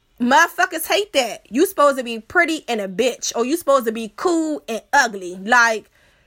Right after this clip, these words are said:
it's not supposed to go hand in hand. Nah. No, because it could be a pretty ass girl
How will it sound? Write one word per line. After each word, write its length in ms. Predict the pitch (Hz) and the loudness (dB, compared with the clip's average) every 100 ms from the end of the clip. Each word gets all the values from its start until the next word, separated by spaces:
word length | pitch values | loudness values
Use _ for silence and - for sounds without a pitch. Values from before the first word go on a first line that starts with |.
| _ 240 | _ -4
it's 160 | 262 | -2
not 220 | 269 262 | 0 0
supposed 380 | 262 233 247 240 | -2 -4 -4 -4
to 80 | 220 | -6
go 500 | 214 240 214 202 208 _ _ _ _ - | 0 0 0 -4 -10 _ _ _ _ -4
hand 320 | 277 240 208 | -2 -2 -4
in 80 | 220 | -4
hand. 420 | 240 190 - 208 _ | -6 -6 -16 -20 _
Nah. 600 | 208 233 320 339 - 117 170 _ _ - | -4 -2 0 0 -4 -12 -18 _ _ -8
No, 300 | 220 311 233 | -2 0 0
because 340 | 226 226 254 | -2 -4 -2
it 100 | 330 | -2
could 140 | 339 254 | -6 -6
be 140 | 262 | -4
a 60 | 233 | -6
pretty 400 | - 320 311 285 | -2 -2 -2 -2
ass 280 | 262 262 226 | -2 -4 -4
girl 460 | 240 269 226 233 | -2 -2 -2 -4